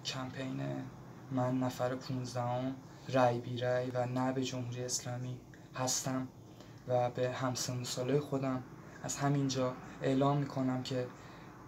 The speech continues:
به پا خیزیم و ایران خودمون رو نجات بدیم.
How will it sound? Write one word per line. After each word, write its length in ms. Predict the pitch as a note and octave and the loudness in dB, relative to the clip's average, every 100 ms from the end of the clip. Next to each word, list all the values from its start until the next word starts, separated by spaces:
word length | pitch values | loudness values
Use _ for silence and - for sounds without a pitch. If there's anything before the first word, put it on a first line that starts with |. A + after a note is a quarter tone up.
| - - - | -16 -6 0
به 100 | C3+ | 0
پا 200 | - C3 | 2 0
خیزیم 380 | - C3 - - - - - - - - | 0 -6 -8 -12 -14 -14 -14 -14 -14 0
و 140 | C3+ C3 - | 2 4 2
ایران 400 | D3 C#3 D3+ E3 | 0 4 8 8
خودمون 400 | D3+ C#3+ C#3+ C#3 | 8 6 6 4
رو 60 | |
نجات 440 | C3+ C3 B2+ B2 B2+ | 4 4 2 0 -4
بدیم. 280 | - - | -8 -12